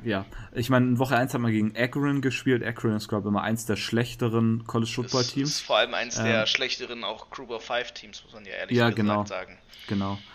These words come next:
Speaker 1: Und da hat man durchgedreht, also man hat sechzig Punkte gemacht. Äh, Running Backs Tank Bixby und Jarquise Hunter waren beide sehr, sehr gut, haben beide über hundert Rushing Yards gehabt. Und Bo Nix, äh, war passing-technisch auf jeden Fall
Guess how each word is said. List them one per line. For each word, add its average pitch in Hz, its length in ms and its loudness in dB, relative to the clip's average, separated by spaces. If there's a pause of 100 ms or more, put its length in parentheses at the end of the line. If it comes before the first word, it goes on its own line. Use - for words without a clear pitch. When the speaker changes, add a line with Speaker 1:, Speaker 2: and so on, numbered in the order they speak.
(160)
Speaker 1:
Und 110 240 2
da 113 120 10
hat 117 160 6
man 107 340 4 (360)
durchgedreht, 117 420 4
also 101 140 4
man 98 100 4
hat 98 140 0
sechzig 123 320 0
Punkte 127 280 0
gemacht. 104 460 0 (280)
Äh, 98 260 -2 (100)
Running 104 320 2
Backs 104 460 -2
Tank 107 260 0
Bixby 117 460 2
und 98 200 -2
Jarquise 101 460 -2
Hunter 113 300 2
waren 98 240 2
beide 101 500 2 (220)
sehr, 107 260 2
sehr 107 80 0
gut, 110 140 4
haben 104 100 2
beide 101 200 4
über 95 260 -2
hundert 113 260 2
Rushing 110 240 -2
Yards 104 200 -2
gehabt. 110 160 -4
Und 101 140 -4 (360)
Bo 123 160 10
Nix, 143 400 6 (460)
äh, 113 320 2 (120)
war 117 580 8 (200)
passing-technisch 120 920 2
auf 120 160 -2
jeden 113 120 6
Fall 107 300 0